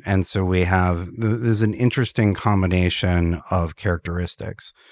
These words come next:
You know, usually if a planet, especially Venus, is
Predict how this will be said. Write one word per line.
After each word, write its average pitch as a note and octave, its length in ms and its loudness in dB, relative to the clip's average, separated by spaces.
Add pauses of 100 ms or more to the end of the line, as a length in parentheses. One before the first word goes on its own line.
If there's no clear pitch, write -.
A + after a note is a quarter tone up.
(220)
You - 80 -2
know, G2+ 100 4
usually C3 440 6
if B2+ 100 4
a B2 60 2
planet, G#2 580 2
especially F#2+ 380 -4
Venus, F2 500 0
is F2 300 -4